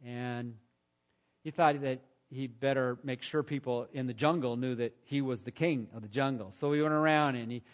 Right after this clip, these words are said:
he'd roar his, his big roar, and he'd, he'd go to the giraffe, and he'd go to the, uh,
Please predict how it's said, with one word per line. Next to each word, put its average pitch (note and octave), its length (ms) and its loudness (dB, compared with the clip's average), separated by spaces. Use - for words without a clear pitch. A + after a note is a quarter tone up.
he'd C3 160 -4
roar C3+ 560 6
his, B2+ 220 -4
his A#2+ 120 -10
big C3 180 -2
roar, B2+ 560 2
and A#2 180 -4
he'd, A2+ 160 -8
he'd B2 160 -8
go C3+ 200 4
to C3 120 -8
the B2+ 100 -4
giraffe, A#2+ 560 -2
and C3 80 -8
he'd A#2+ 160 -6
go B2 220 0
to B2 160 -8
the, A#2+ 280 -4
uh, A2 500 -12